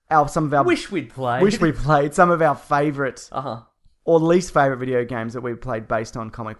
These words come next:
Speaker 1: books.
Speaker 2: Love it.
Speaker 1: Um, seeing as it's not even fifteen minutes and we're <laughs> up to, we burned through the news.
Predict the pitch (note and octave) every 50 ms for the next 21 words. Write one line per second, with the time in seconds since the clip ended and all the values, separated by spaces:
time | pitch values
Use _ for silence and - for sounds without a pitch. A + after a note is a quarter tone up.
0 | _ - A#2 A2 - - - - - A#2 A#2+ A2+ G#2 G#2 G#2 - - _ _ _
1 | _ _ A3 - - - A#2+ A#2 A2+ A#2 A2 A2 A#2 A2+ A2 A2 _ _ _ _
2 | _ _ _ _ _ - C#3 B2+ A#2+ A#2+ B2 A2+ G#2 - B2 A#2 _ - - -
3 | - - C#3 C3 B2+ B2 A#2+ A#2 A#2 A2+ - B2+ A2+ - A#2 A2 A2 A2+ A2 G#2
4 | G#2 - - - A2+ A2 G#2+ G#2+ A#2 A2+ - - - - - - D5+ C#5+ - -
5 | - - - E3+ C#3+ - E3 C#3+ D3 - D3 D3 C3 C#3 C#3 C3+ C#3+ C3+